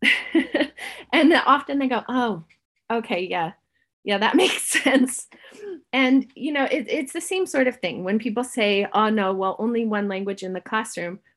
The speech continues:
Well, that means that the people who have higher proficiency in that language already are going to be able to explain more of those hopes, those dreams, that history.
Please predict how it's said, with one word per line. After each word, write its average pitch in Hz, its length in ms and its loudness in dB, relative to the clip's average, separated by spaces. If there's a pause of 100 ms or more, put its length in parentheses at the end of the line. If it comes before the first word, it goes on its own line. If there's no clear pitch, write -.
(120)
Well, 311 120 -2
that 330 200 0
means 349 340 -2
that 247 160 -2
the 220 80 -2
people 214 320 -4
who 214 120 2
have 208 220 2
higher 214 320 -2
proficiency 214 600 -6
in 190 80 -4
that 185 180 -6
language 185 380 -8
already 185 680 -2 (440)
are 214 180 4
going 233 400 0
to 214 280 0 (220)
be 233 100 -2
able 208 160 2
to 214 60 -2
explain 302 560 -2
more 190 240 2
of 185 120 -6
those 175 200 -6
hopes, - 520 -6
those 190 300 -4
dreams, 196 600 -4
that 190 200 -6
history. 180 600 -10